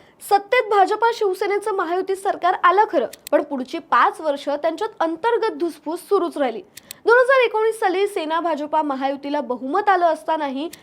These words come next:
शिवसेना मुख्यमंत्री पदावर अडून राहिली. परिणामी शिवसेनेने भाजपापासून वेगळं होण्याचा निर्णय घेतला आणि काँग्रेस आणि राष्ट्रवादीसोबत महाविकास आघाडी सरकार तयार केलं. राज ठाकरे यांच्या मनसेचाही या निवडणुकीत एकच आमदार जिंकला.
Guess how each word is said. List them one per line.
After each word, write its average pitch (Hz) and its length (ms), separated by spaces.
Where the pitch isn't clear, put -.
शिवसेना 370 600
मुख्यमंत्री 359 640
पदावर 285 440
अडून 330 340
राहिली. 240 260
परिणामी 302 400
शिवसेनेने 320 580
भाजपापासून 330 760
वेगळं 277 360
होण्याचा 381 380
निर्णय 330 360
घेतला 311 360
आणि 415 100
काँग्रेस 392 560
आणि 311 180
राष्ट्रवादीसोबत 285 920
महाविकास 359 640
आघाडी 294 320
सरकार 285 460
तयार 320 300
केलं. 233 160
राज 311 240
ठाकरे 440 360
यांच्या 427 240
मनसेचाही 339 840
या 330 140
निवडणुकीत 311 640
एकच 427 280
आमदार 285 300
जिंकला. 240 320